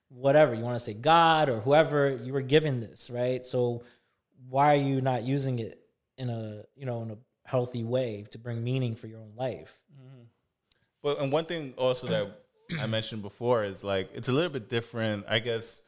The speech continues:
Speaker 2: sex and pleasure for men than women. And, you know, people can argue with me on this, it's fine. I think that there is difference in repercussions, right? A man, you can nut and you can just walk away and nut, what happened?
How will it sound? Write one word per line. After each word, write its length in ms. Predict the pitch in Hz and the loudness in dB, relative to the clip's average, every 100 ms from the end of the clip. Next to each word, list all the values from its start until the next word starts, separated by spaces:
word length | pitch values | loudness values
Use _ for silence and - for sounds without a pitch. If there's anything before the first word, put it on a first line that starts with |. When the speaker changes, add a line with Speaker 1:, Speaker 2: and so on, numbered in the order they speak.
| _ _ _ | _ _ _
Speaker 2:
sex 840 | - - 123 110 - - - - - _ _ _ | -6 2 4 2 -2 -6 -6 -8 -12 _ _ _
and 180 | 113 110 | -4 -4
pleasure 640 | - 113 104 104 101 98 - | 2 2 2 -2 -4 -4 -8
for 100 | - | -8
men 340 | 104 101 101 98 | -2 0 0 -2
than 200 | 92 87 | -4 -4
women. 300 | 90 - - _ _ - | -8 -8 -16 _ _ -10
And, 680 | 101 95 92 92 92 92 - _ | -6 -6 -8 -12 -14 -16 -20 _
you 80 | 107 | -8
know, 100 | 95 | -8
people 240 | 85 110 107 | -6 -6 -4
can 120 | 101 | -4
argue 260 | 95 92 92 | -4 -4 -6
with 100 | 90 | -6
me 120 | 90 | -6
on 140 | 90 | -6
this, 280 | 90 90 - | -6 -6 -6
it's 120 | 92 | -8
fine. 360 | - 92 85 87 - _ _ _ _ - | -6 -6 -6 -8 -14 _ _ _ _ 0
I 580 | 98 98 98 95 95 95 | 4 6 6 4 0 -2
think 340 | - 117 98 | 0 -2 0
that 560 | 107 101 98 95 - 113 | 0 2 2 0 -6 -4
there 240 | 107 104 | 0 2
is 140 | 101 - | 0 0
difference 400 | - - 113 107 | -2 -2 -4 -4
in 140 | 101 | -4
repercussions, 760 | 101 92 92 90 87 101 92 - | -6 -8 -8 -8 -8 -10 -16 -14
right? 200 | 92 90 | -10 -8
A 60 | |
man, 300 | 92 95 98 95 | -8 -6 -6 -8
you 60 | |
can 240 | 90 90 92 | -10 -10 -6
nut 220 | 104 104 | -6 -6
and 140 | 98 | -10
you 60 | 92 | -18
can 100 | - | -18
just 160 | 85 90 | -18 -18
walk 320 | 87 90 87 | -8 -8 -6
away 360 | 92 92 95 98 | -8 -4 -2 -2
and 200 | 87 92 | -6 -10
nut, 160 | 95 - | -14 -12
what 140 | 104 | -8
happened? 360 | 104 95 - - | -6 -8 -10 -18